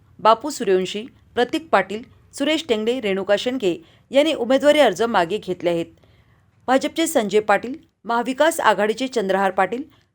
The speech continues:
काँग्रेस बंडखोर विशाल पाटील, ओबीसी बहुजन आघाडीचे प्रकाश शेंडगे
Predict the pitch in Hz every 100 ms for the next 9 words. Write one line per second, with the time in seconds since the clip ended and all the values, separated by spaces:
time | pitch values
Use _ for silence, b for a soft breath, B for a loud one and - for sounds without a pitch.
0 | _ 254 262 320 320 214 208 196 240 254
1 | 190 208 190 190 185 269 b b b -
2 | 262 302 302 277 285 269 302 240 190 202
3 | 254 254 196 196 190 254 254 175 -